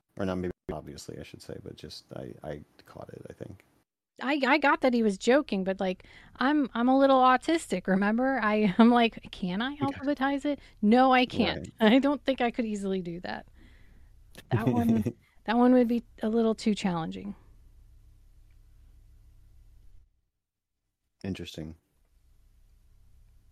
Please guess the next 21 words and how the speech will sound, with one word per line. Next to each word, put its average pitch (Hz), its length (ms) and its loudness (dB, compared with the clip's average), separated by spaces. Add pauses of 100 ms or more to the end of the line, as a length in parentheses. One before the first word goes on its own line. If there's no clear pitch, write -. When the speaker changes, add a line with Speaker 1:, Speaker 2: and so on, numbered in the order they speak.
(280)
Speaker 2:
<clears throat> - 0 -
Speaker 1:
I - 960 -6
don't 127 120 4
know 120 60 4
anything 104 220 0
about 98 240 0
it, 95 180 -4
but - 80 -18
can 92 140 -12
you, 92 100 -6
like, 82 360 -8 (120)
uh, 80 320 -6 (640)
break 87 240 -8
it - 60 -4
up 87 160 -8
by, 98 80 -8
like, 80 280 -10
month 90 500 -8
of 107 220 -12
twenty 113 260 -8
twenty-two 131 640 -12